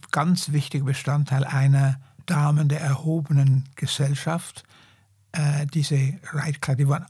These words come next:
ungeheuerlich teuer und die mussten sitzen und die mussten, die sind aus ganz tollem Wolltuch gefertigt und im Anfang waren diese unglaublich groß. Die, die, äh,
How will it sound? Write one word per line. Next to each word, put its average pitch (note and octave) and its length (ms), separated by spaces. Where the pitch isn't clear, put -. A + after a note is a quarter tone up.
ungeheuerlich C#3+ 760
teuer C#3+ 480
und C#3+ 380
die C#3+ 80
mussten C#3 540
sitzen C#3+ 460
und C3+ 180
die C3+ 60
mussten, C3+ 1000
die E3+ 80
sind C#3+ 320
aus C#3+ 240
ganz D3+ 440
tollem C#3+ 680
Wolltuch E3+ 800
gefertigt D#3+ 800
und D3+ 260
im D#3+ 500
Anfang D#3+ 560
waren D3 180
diese C#3 240
unglaublich D#3 540
groß. D3 260
Die, - 160
die, C3+ 500
äh, D#3 240